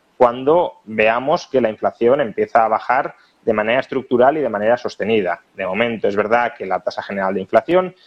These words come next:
medida como I P C o como P C E, eh,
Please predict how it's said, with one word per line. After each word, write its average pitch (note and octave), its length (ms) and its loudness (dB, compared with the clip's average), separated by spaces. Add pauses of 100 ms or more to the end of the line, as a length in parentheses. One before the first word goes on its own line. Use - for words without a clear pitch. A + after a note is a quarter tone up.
(160)
medida G#2 320 2
como G2 380 -4 (260)
I A2 80 -4
P G2+ 100 -6
C B2+ 140 2
o - 40 0
como G2+ 200 -4
P - 80 0
C C#3+ 280 2
E, F#3+ 120 -4 (340)
eh, - 300 -6